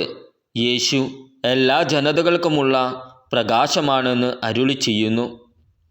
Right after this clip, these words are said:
കുറച്ചു വ്യക്തികൾക്ക് മാത്രമുള്ള പ്രകാശമായിരുന്നില്ല ക്രിസ്തു. അവൻ എല്ലാവരുടെയും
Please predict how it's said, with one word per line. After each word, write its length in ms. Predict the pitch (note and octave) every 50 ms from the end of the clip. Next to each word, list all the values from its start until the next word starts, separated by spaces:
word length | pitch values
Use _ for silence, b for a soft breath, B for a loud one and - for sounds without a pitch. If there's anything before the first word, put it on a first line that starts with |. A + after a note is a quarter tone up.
| _ _ _ _ _ _ _ _ -
കുറച്ചു 340 | D#3+ D#3+ E3+ F3+ F3+ - C4
വ്യക്തികൾക്ക് 600 | A#3+ F#3 E3+ - - - G#3 G3+ G3+ G3+ G#3 A3
മാത്രമുള്ള 800 | F#3 D#3 C3+ C3+ D3 C#3+ - F#3 F#3 F3 E3+ D#3 D#3 D#3 D3+
പ്രകാശമായിരുന്നില്ല 1200 | D3+ - C3+ B2 G2+ A#2+ A#2+ C3 C3 - F#3+ D#3+ D3 C3 B2 B2 C3 C3 D3+ D3 C#3 B2+ A#2+ A#2 A#2+ A#2 A2+ - - -
ക്രിസ്തു. 460 | - A#2 A2+ - - - - B2 A#2 A#2 - - - _ _ _ _ _ _ _ _ _ _ _ _ _
അവൻ 280 | G2+ A2 A2+ A2+ A#2+ C3 C#3+ C3 - - - - _ _ _ _ _ -
എല്ലാവരുടെയും 960 | G#2+ A2 A#2 A2+ A#2 A#2+ B2+ C#3 C#3+ D3+ D3+ D3+ D3 D3+ D3 C#3+ C#3 C#3